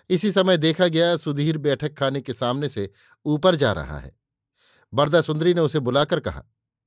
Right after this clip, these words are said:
"सुधीर, विनय बाबू परसों हमारे समाज में दीक्षा लेंगे।" सुधीर अत्यंत प्रसन्न हो उठा।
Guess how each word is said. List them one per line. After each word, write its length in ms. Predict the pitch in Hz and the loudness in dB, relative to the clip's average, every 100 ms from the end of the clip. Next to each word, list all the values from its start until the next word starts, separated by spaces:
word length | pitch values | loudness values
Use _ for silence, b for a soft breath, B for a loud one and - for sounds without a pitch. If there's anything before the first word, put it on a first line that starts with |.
| _ _ | _ _
"सुधीर, 520 | - 120 139 202 117 _ _ _ _ _ _ | -8 -2 4 4 2 _ _ _ _ _ _
विनय 240 | 107 143 160 | -2 2 4
बाबू 240 | 160 165 | 4 4
परसों 300 | 160 147 170 | 2 0 0
हमारे 240 | 147 156 160 | 2 2 0
समाज 340 | 139 147 151 | 0 0 0
में 140 | 156 | -2
दीक्षा 300 | 135 151 - | -2 -4 -2
लेंगे।" 320 | 165 85 67 _ _ _ _ _ _ _ _ _ _ | -4 -4 -12 _ _ _ _ _ _ _ _ _ _
सुधीर 420 | - 165 202 202 | -2 2 4 4
अत्यंत 520 | 185 156 - 185 170 165 | 2 0 0 0 0 -2
प्रसन्न 360 | 135 123 202 | -6 -2 -2
हो 180 | 160 107 | 0 -2
उठा। 340 | 80 - - | -6 -10 -20